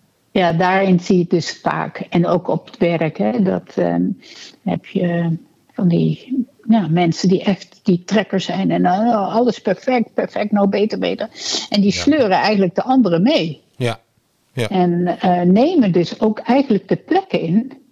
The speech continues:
Speaker 1: die niet per se van hun is. Want de nemer krijgt daardoor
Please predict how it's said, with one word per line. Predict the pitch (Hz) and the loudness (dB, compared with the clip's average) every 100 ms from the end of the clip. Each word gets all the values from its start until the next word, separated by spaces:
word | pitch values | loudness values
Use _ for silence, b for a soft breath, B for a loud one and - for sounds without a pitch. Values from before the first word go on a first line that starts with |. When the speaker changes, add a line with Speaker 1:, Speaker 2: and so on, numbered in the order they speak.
| _ _ _ | _ _ _
Speaker 1:
die | - 214 175 | -6 0 2
niet | 170 180 185 | 4 2 0
per | 160 143 | -4 -4
se | - 151 | -4 -4
van | - 160 | 0 0
hun | 175 | 2
is. | 208 254 170 - | 2 0 -2 0
Want | 185 180 - - - | 0 0 -4 -14 -4
de | 175 | 0
nemer | 165 185 254 180 - | 2 2 2 0 -4
krijgt | - 175 - | -2 -2 -2
daardoor | 156 160 156 156 - | -2 0 0 -2 -4